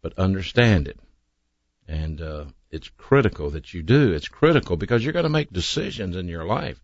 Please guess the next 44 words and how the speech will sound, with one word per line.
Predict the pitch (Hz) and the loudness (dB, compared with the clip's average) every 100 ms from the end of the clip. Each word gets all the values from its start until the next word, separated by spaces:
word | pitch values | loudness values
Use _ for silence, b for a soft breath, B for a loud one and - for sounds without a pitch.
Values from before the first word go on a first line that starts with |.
| _ _ _ _ _ - | _ _ _ _ _ -4
and | 95 | 2
they | 107 | 6
will | 143 127 | 6 6
impact | - 135 151 127 104 - | 4 2 2 2 0 -2
you | 98 92 76 | -8 -6 -6
forever. | 87 87 147 160 101 - _ _ _ _ _ _ - | -4 -2 2 2 0 -8 _ _ _ _ _ _ -8
And | 87 | -4
it's | 85 | -4
very | 78 78 113 139 151 - | -2 4 6 6 4 2
easy | 135 143 107 80 | 2 4 2 -2
to | 76 80 | -6 0
get | 95 - | 0 2
out | 110 117 | 2 2
of | 85 | 0
the | 85 | -2
will | 76 78 | -4 -4
of | 78 | 0
God. | 90 139 101 - _ _ _ _ _ _ _ _ _ - | 2 4 2 -4 _ _ _ _ _ _ _ _ _ -6
You | 90 | 0
know, | 101 | 2
Yogi | 95 98 95 98 | 4 4 4 4
Berra | 92 104 92 80 | 6 6 4 4
also | 110 139 - 87 | 4 4 2 0
said, | - 87 90 | 0 -2 -2
"If | 82 | -4
you | |
don't | 90 98 | -4 -2
know | 95 | -2
where | 92 98 | 0 0
you're | 85 80 | -2 2
going, | 101 131 87 82 | 4 4 4 0
you're | 87 | 0
probably | - 104 110 90 | 6 8 8 2
gonna | 85 82 | 0 -4
wind | 80 92 82 | -4 -4 -4
up | 87 - | -8 -8
somewhere | 90 82 78 76 | -6 -6 -6 0
else." | 110 113 - - _ _ _ _ _ _ _ _ | 2 2 -2 -20 _ _ _ _ _ _ _ _
So | - 78 76 73 - | -8 -6 -6 -8 -8
with | 78 76 | -6 0
that | 110 - | -2 0
humor | 73 127 127 87 85 | 6 8 8 6 4
in | 78 | 2
mind, | 95 147 120 71 87 | 4 6 4 2 -6